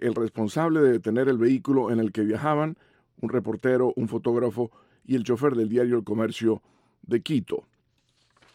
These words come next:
El presidente Donald Trump recurrió a Twitter este miércoles temprano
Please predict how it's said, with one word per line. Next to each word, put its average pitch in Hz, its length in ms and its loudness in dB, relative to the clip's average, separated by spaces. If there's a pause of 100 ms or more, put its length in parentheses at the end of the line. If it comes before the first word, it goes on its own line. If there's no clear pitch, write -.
(1300)
El - 120 -6
presidente 170 420 4
Donald 160 420 2
Trump 208 380 -2 (680)
recurrió 131 520 2
a 123 80 0
Twitter 170 480 2
este 127 200 -2
miércoles 143 760 2
temprano 160 640 0